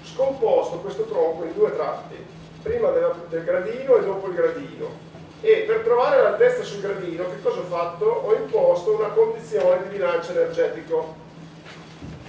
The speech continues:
Cioè, non ho integrato le equazioni del Saint Venant, non ho tirato fuori le equazioni del Saint Venant e le ho integrate, non ho usato l'equazione di E su ds uguale I meno J, di H su D, eh, scusatemi, di E su ds uguale I meno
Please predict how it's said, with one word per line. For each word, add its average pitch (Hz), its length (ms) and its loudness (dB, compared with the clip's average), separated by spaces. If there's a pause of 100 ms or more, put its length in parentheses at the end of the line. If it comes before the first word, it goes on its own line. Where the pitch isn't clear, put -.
(120)
Cioè, 175 120 -4
non 214 160 2
ho 269 100 8
integrato 175 560 0
le 156 60 -2
equazioni 156 400 -6
del 143 100 -4
Saint 143 220 -6
Venant, 143 400 -6
non 180 160 -2
ho 247 100 0
tirato 185 280 -2
fuori 165 240 -6
le 156 60 -6
equazioni 170 340 -8
del 151 80 -4
Saint 156 200 -4
Venant 165 260 -4
e 156 60 -6
le 151 120 -2
ho 151 40 0
integrate, 143 680 -2
non 165 140 -6
ho 220 140 2
usato 156 380 -2
l'equazione 156 600 -6
di 151 160 -6
E 165 60 -10
su 156 160 -14
ds 151 480 -4
uguale 139 220 -4
I 143 100 -8
meno 135 160 -6
J, 131 200 -10
di 151 100 -6
H 156 220 -6
su 160 200 -16
D, - 20 -8
eh, 147 400 -8
scusatemi, - 500 -12
di 135 100 -6
E 160 80 -4
su - 120 -14
ds 156 280 -6
uguale 139 200 -8
I 143 80 -10
meno 139 140 -8